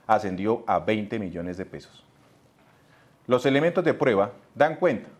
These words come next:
de que el objeto previsto no se cumplió, pero los contratistas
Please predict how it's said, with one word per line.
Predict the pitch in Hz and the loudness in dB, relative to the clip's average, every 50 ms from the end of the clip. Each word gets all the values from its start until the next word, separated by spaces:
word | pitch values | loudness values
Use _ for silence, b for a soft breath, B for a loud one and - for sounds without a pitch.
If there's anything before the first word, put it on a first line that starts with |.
| _ _ - | _ _ -8
de | 104 - | -8 -4
que | - 101 | -4 -4
el | 92 | -4
objeto | 85 - - 120 113 110 131 135 | -4 -6 -4 -6 -4 -4 -2 -2
previsto | 147 143 135 120 113 - - 123 120 B B B B B B B - | 0 0 0 -2 -4 -6 -10 -10 -10 B B B B B B B 0
no | 123 135 | 0 2
se | 135 160 156 | 2 2 -2
cumplió, | - 127 101 98 - 123 117 85 78 - - _ _ _ | -2 -4 -6 -6 -4 -4 -6 -6 -6 -10 -20 _ _ _
pero | - 107 104 101 | -4 -2 -2 -2
los | 95 - | -4 -4
contratistas | - 101 90 85 90 98 - - 127 123 - - 110 107 107 - | -6 -8 -6 -4 -4 -4 -2 -4 -6 -6 0 2 2 2 2 -2